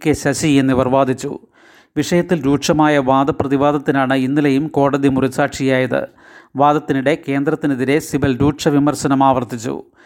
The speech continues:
കേരളത്തിൻ്റെ പരാതികൾ പരിശോധിക്കുമെന്ന് ജഡ്ജിമാരായ സൂര്യകാന്ത്, കെ വി വിശ്വനാഥ് എന്നിവരുടെ ബെഞ്ച് വ്യക്തമാക്കി. ന്യായമായും കേരളത്തിന് കൂടുതൽ വായ്പയെടുക്കാൻ അനുമതി വേണമെന്നാവശ്യപ്പെടാവുന്നതാണെങ്കിലും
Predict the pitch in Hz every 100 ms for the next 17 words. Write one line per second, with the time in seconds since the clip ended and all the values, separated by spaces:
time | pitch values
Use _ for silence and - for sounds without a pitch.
0 | - _ - 151 156 170 175 165 - 139
1 | 143 143 143 135 131 120 147 139 135 131
2 | 139 160 127 127 131 147 139 135 135 127
3 | 135 143 156 147 123 131 175 - - _
4 | - 147 151 151 143 - 160 143 123 143
5 | 160 139 151 139 135 135 139 127 131 143
6 | 147 143 135 127 139 - - _ - -
7 | _ 139 147 156 175 175 175 170 - 139
8 | 147 151 151 147 139 135 143 143 123 131
9 | 143 143 151 139 147 147 131 139 143 127
10 | 135 139 156 147 135 135 139 165 139 135
11 | 135 135 135 135 135 123 151